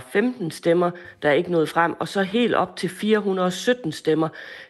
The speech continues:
det synes jeg er så stort, at det kræver, at man får undersøgt,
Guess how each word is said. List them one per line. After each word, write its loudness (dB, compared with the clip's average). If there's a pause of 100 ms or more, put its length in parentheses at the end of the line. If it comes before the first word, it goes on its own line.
(120)
det 4
synes 0
jeg 6
er 4
så -4
stort, 2
at 0
det -2
kræver, 2
at 2
man 0
får -2
undersøgt, 0